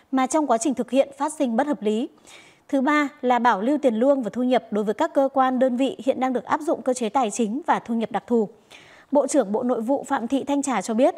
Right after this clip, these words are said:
sẽ tăng mười lăm phần trăm mức lương hưu và trợ cấp bảo hiểm xã hội đối với người có công và trợ cấp xã hội từ ngày mùng một tháng bảy năm hai nghìn không trăm hai mươi tư.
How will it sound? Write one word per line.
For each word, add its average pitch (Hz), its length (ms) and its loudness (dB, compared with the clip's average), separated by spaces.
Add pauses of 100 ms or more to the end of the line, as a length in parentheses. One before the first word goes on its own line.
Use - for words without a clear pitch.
(220)
sẽ 254 200 -2
tăng 285 260 0
mười 254 160 2
lăm 262 200 2
phần 226 200 -2
trăm 240 220 0
mức 320 120 -2
lương 277 180 2
hưu 277 300 2
và 220 180 0
trợ - 160 -2
cấp - 200 -2
bảo 247 120 2
hiểm 208 200 -2
xã 269 180 -8
hội 294 200 2 (340)
đối 247 140 4
với 269 120 2
người 302 180 2
có 208 160 -2
công 277 240 2 (220)
và 226 280 0
trợ 269 140 -4
cấp 330 200 0
xã - 100 -2
hội 285 280 -2
từ 262 80 -2
ngày 240 100 -2
mùng 226 220 -2
một 226 160 -2
tháng 220 180 -4
bảy 247 280 0
năm 220 120 -8
hai 247 100 -4
nghìn 214 160 -4
không 220 160 -8
trăm 220 160 -8
hai 220 120 -6
mươi 214 100 -6
tư. 233 180 2